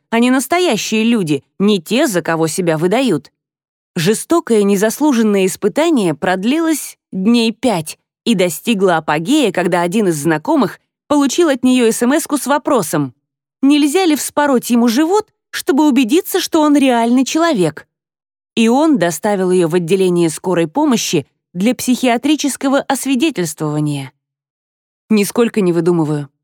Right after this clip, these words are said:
Честное слово. В отделении экстренной помощи ее немедленно проверили на вменяемость, прогнав по всему контрольному перечню вопросов на тему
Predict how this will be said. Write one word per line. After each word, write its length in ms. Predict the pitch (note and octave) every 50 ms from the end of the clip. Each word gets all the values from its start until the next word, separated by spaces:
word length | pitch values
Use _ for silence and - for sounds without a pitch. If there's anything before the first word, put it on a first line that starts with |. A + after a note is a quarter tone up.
| _ _ _ _ _ _ _ _ -
Честное 440 | - A#3+ A3 G3+ - - F#3+ E3+
слово. 420 | E3+ E3+ - F3 D#3+ D3+ D3 C#3+ - _ _ _ _ _ _ _ _ _ _ _ _ _ _ _ _ _ _ _
В 100 | F#3+ F3
отделении 560 | G3 G#3 F#3 F3+ A3+ A3+ B3+ B3 A#3 A3 G#3+ -
экстренной 600 | - G#3 A3 - - - G3+ G3 G3 F#3 F#3 F#3
помощи 460 | - C#4 C#4+ C4 G#3+ D#3+ - - F3
ее 200 | D3+ E3 E3 G3+
немедленно 580 | G3+ G#3 G#3+ A3+ C4+ C#4+ G#3+ A3 G#3+ G#3 G3+ F#3+
проверили 680 | - - F#3+ F#3 F#3+ B3 C#4+ B3+ B3+ A#3 A#3 A3 - _ _ _ _
на 160 | - A3 A#3 A3+
вменяемость, 800 | F#3 G#3 G#3 G3+ F#3+ F3 E3+ D#3+ D3+ D3+ D#3 D#3 D#3 - _ _ _ _ _ _ -
прогнав 440 | - G3 F3+ F3+ F#3+ G3 G3 - _
по 100 | - F3+
всему 340 | - - - G3+ G#3+ B3
контрольному 600 | - G#3+ F#3+ F#3 - G3 G3 F#3 F3+ E3+ E3+ E3+ D#3+
перечню 400 | F#3+ F#3+ E3 E3+ D#3 - F3 D#3+
вопросов 460 | D#3 D3+ D#3 - B3+ C4 - - -
на 160 | F3+ D#3+ D#3
тему 380 | D#3 - A#3+ A3+ G#3+ G#3 F#3